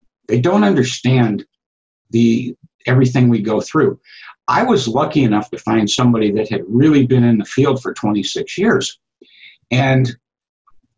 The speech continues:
going into her after my first session, I felt so comfortable because I knew that she understood me. And,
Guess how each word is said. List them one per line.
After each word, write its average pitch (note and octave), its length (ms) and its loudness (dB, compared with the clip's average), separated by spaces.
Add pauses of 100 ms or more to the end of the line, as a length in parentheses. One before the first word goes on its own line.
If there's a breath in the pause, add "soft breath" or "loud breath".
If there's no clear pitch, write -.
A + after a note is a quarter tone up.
(220)
going D#3 500 2
into C#3 260 0
her E3 420 -2
after B2 320 0
my G#2+ 180 0
first B2+ 360 -2
session, C#3 480 -4
I C3 140 2
felt - 280 -6 (120)
so - 800 -2 (540)
comfortable G2+ 880 -2 (760 soft breath)
because B2+ 680 -2
I B2 120 2
knew D3+ 280 4
that - 160 -2
she - 240 -2
understood A#2+ 800 0 (140)
me. G2+ 360 -2 (840)
And, A2+ 520 0